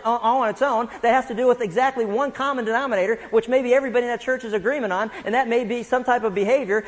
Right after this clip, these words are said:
and say, "Hey, we're all this way, so let's all form a church." So what are we doing? We're not looking to search the truth of the Word of God. We're looking to validate our actions. We're looking to, to excuse what we want to do and who we are and what we're all about. We want to know that we're okay.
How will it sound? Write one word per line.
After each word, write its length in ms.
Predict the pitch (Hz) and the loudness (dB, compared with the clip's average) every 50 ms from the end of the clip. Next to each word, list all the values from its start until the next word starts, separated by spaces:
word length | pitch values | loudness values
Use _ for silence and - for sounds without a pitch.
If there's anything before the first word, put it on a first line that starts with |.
| - | -6
and 120 | - 214 202 | -10 -4 -2
say, 120 | - 233 | 0 2
"Hey, 140 | 220 247 269 | 4 4 4
we're 200 | 220 226 262 262 | 6 6 6 6
all 140 | 247 240 233 | 6 6 6
this 200 | 208 262 247 - | 4 2 2 2
way, 260 | 208 214 208 226 226 - - - | 2 2 2 2 2 -2 -6 -4
so 140 | - 254 | 0 2
let's 180 | 214 226 226 226 | 2 2 2 4
all 120 | 226 202 | 2 2
form 240 | 202 202 214 220 208 | 2 2 0 0 0
a 60 | 190 | 0
church." 400 | 165 - 190 147 107 - - - - - _ _ _ _ _ _ _ _ _ _ _ _ _ _ _ _ _ _ _ _ | -2 -2 -2 -4 -4 -6 -12 -18 -20 -20 _ _ _ _ _ _ _ _ _ _ _ _ _ _ _ _ _ _ _ _
So 140 | - 240 | 0 2
what 100 | 240 269 | 4 4
are 40 | 285 | 4
we 100 | 277 285 | 2 2
doing? 320 | 233 294 311 277 208 143 113 - - - - - _ _ _ _ _ _ _ | 0 0 0 0 0 -2 -6 -10 -18 -20 -20 -20 _ _ _ _ _ _ _
We're 120 | - 208 | -2 0
not 160 | 254 269 233 202 | 0 2 2 2
looking 260 | 214 226 220 226 202 | 2 2 2 0 -2
to 100 | 185 170 | -2 -4
search 400 | - - - 196 208 220 214 - | -4 -4 -2 -2 -2 -2 -2 -6
the 80 | - | -10
truth 380 | 170 - - - 208 214 220 220 | -10 -6 -2 2 2 2 2 2
of 60 | 214 190 | -2 -4
the 80 | 170 | -2
Word 220 | 165 175 196 190 175 | 0 2 2 2 0
of 100 | 147 131 | 0 0
God. 280 | 156 165 196 233 226 | 2 2 2 2 2
We're 120 | 214 254 254 | 2 2 4
looking 240 | 233 233 233 233 | 4 2 0 -2
to 60 | 208 180 | -4 0
validate 500 | 147 196 220 240 240 214 185 202 226 226 | 4 4 4 4 4 2 0 0 0 0
our 240 | 220 226 233 233 - | 0 -2 -2 -2 0
actions. 460 | 202 214 247 262 - - 185 147 135 | 0 0 0 -2 -4 -8 -10 -6 -2
We're 140 | 170 240 233 | 0 0 0
looking 220 | 220 220 - 220 | 0 -2 -2 -2
to, 160 | 196 190 185 - - - - | -2 -2 -4 -4 -8 -6 -2
to 100 | - 214 | 0 2
excuse 460 | 208 196 - - - 233 240 254 208 214 | 2 0 -4 -8 -6 -4 -4 -2 0 2
what 140 | 240 233 | 2 2
we 80 | 226 226 | 2 2
want 180 | 226 240 240 240 | 0 0 0 -2
to 80 | 190 | -2
do 200 | 175 247 269 240 | -2 -2 0 0
and 80 | 208 180 | 0 0
who 120 | 196 233 | 0 0
we 160 | 247 240 226 | 2 0 0
are 140 | 240 247 247 | 2 2 2
and 80 | 226 208 | 2 2
what 100 | 226 233 | 2 2
we're 120 | 226 233 | 2 2
all 140 | 233 240 233 | 2 2 2
about. 520 | 208 170 233 247 226 165 123 - - - | 2 2 2 4 4 2 0 -2 -6 -4
We 80 | 190 226 | -2 0
want 180 | 240 247 240 226 | 0 0 0 0
to 40 | |
know 160 | 226 240 247 226 | 0 0 0 0
that 120 | 226 208 | 0 2
we're 200 | 208 240 240 240 | 2 2 2 2
okay. 400 | 240 220 - - 262 254 202 147 | 0 0 -2 -2 -2 -2 -2 -4